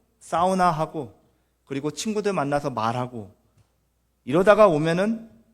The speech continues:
그 운동하는 게 아니잖아요. 짐을 가도. 그쵸? 차라리 그러려면은 찜질방권을 끌으셔서 가주시는 게 훨씬 더 나을 수도 있어요. 시설이 더 좋으니까.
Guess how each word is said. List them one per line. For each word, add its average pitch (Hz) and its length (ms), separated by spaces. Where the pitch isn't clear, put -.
그 175 100
운동하는 196 500
게 185 80
아니잖아요. 110 500
짐을 131 300
가도. - 280
그쵸? 117 380
차라리 196 280
그러려면은 165 480
찜질방권을 180 840
끌으셔서 160 500
가주시는 123 460
게 170 220
훨씬 202 200
더 196 80
나을 113 240
수도 - 180
있어요. - 280
시설이 202 480
더 165 100
좋으니까. 107 440